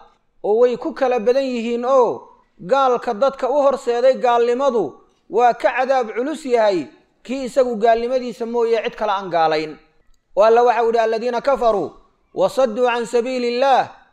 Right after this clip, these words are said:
zidnaahum cadaaban fawqa alcadaabi bimaa kaanuu yufsiduun." Kuwii gaaloobay,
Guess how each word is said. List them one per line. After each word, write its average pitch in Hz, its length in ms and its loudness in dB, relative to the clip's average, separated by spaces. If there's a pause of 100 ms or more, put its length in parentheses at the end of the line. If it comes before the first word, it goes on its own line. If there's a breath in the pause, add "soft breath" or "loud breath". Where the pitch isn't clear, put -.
(120)
zidnaahum 226 560 -2
cadaaban 220 520 0
fawqa 269 300 0
alcadaabi 220 500 0
bimaa 214 260 -4
kaanuu 208 320 -4
yufsiduun." 185 500 -6 (380)
Kuwii 269 300 -6
gaaloobay, 190 680 0